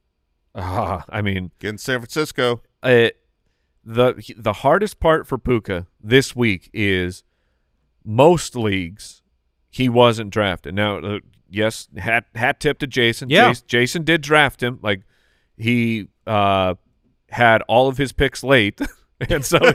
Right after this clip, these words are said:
Speaker 1: he was kind of backed into, "Well, I gotta take some upside here," and, and credit to him, he took Puka. But most people paid a huge amount of fab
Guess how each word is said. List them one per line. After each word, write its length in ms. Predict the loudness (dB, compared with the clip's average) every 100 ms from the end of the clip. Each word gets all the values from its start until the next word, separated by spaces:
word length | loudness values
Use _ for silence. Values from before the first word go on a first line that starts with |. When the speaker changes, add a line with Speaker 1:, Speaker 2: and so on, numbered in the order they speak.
| 4 4 2
Speaker 1:
he 60 | 4
was 180 | 4 4
kind 240 | 2 4
of 120 | 2 -2 -20 0
backed 360 | 2 2 0
into, 420 | -2 -2 0 2 4
"Well, 140 | 4
I 100 | 4
gotta 180 | 2 2
take 240 | 0 -2
some 140 | 0 0
upside 360 | 0 0 0
here," 200 | 0 -2
and, 220 | -2 -8 -10 _ _ _ -4
and 380 | -2 -4 -10 -2
credit 220 | 0 0
to 80 | -2
him, 60 |
he 80 | -2
took 220 | -2 -4
Puka. 280 | 0 -2 -2
But 140 | -6 -2
most 360 | 2 2 -2
people 460 | -4 -4 -4 -6 -8 _ _ _ _ _
paid 420 | 0 2 2 -2 -8 _ _
a 140 | 0 0
huge 500 | -4 -2 0 0 -2
amount 240 | -2 -2
of 60 | 0
fab 420 | 2 2 2